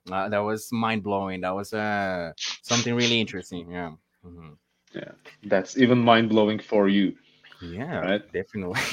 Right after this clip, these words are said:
Speaker 1: Yeah, it's in for me. <laughs> Yeah,
Speaker 2: <laughs>
Speaker 1: okay. All right. Okay, I'll tell you. All right.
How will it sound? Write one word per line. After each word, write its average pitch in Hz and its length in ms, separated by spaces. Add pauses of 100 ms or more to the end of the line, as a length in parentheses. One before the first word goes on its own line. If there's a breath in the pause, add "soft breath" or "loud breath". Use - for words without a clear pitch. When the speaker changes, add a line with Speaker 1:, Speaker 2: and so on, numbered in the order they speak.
(140)
Speaker 1:
Yeah, 139 240
it's 120 160
in 127 160
for 143 200
me. 170 480
<laughs> - 840
Yeah, 131 260
Speaker 2:
<laughs> 90 160
Speaker 1:
okay. 120 300 (240)
All 113 100
right. 90 240 (140)
Okay, 143 260
I'll 127 160
tell 131 180
you. 101 120
All 113 100
right. 92 140